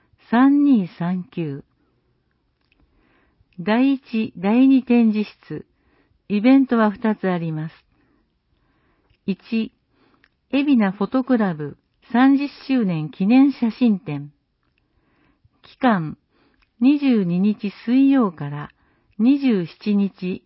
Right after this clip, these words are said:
月曜。時間、十時から十七時。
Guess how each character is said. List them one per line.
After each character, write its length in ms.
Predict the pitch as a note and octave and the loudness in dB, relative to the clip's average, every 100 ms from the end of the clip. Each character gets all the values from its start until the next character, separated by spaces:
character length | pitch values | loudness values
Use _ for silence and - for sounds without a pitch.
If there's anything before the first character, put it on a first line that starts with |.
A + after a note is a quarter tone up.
| _ | _
月 380 | - E3+ - A#3+ | -10 -10 -6 -2
曜。 420 | A#3+ G3+ D#3 C3+ _ _ _ _ _ _ _ _ _ F3 | 0 0 -4 -12 _ _ _ _ _ _ _ _ _ -14
時 200 | - F#3+ | -8 -4
間、 460 | A3 A3 G#3 G3+ _ _ _ _ _ | 0 0 0 -6 _ _ _ _ _
十 320 | G3 C4+ D4 | -4 0 0
時 140 | A3+ F3+ | -2 -4
か 160 | D#3+ | -6
ら 160 | D3+ C#3+ | -6 -8
十 320 | F#3 A3 B3 | -6 -4 -4
七 280 | - - F#3+ | -6 -6 -6
時。 220 | D3+ C3 | -6 -14